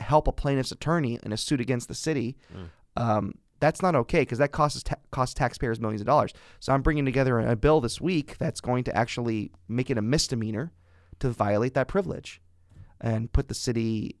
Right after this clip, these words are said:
Speaker 1: at risk.
Speaker 2: Sounds like a fair thing.
Speaker 1: I think it's fair, but you're gonna have people that don't, don't actually read the bill or jump to conclusions and say, "This is gonna happen, that's gonna happen." And, <sighs> you know,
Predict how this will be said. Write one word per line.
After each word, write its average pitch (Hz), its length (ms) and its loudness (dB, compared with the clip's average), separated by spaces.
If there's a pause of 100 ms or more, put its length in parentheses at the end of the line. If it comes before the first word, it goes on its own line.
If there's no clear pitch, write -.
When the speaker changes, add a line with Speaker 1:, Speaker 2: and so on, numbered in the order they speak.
Speaker 1:
at 101 120 -2
risk. - 420 -2 (580)
Speaker 2:
Sounds 104 280 -16
like 104 160 -12
a 107 80 -10 (420)
fair 95 280 -6
thing. 120 340 -6 (160)
Speaker 1:
I 185 160 10
think 233 360 0
it's 196 180 2
fair, 165 640 4 (100)
but 113 180 4
you're 117 120 0
gonna 151 200 4
have 147 280 4
people 143 320 2
that 120 80 -2
don't, 120 160 2
don't 135 160 6
actually 117 480 2
read 113 260 0
the 110 80 0
bill 117 480 2 (100)
or 113 140 0
jump 117 240 2
to - 80 -2
conclusions 127 720 0
and 113 180 -4
say, 117 400 0 (300)
"This - 180 0
is - 60 -6
gonna 120 180 0
happen, 120 280 2
that's 110 180 -2
gonna 113 180 -2
happen." 113 460 0
And, 101 540 -4 (580)
<sighs> - 60 -14 (1300)
you 143 100 0
know, 151 260 4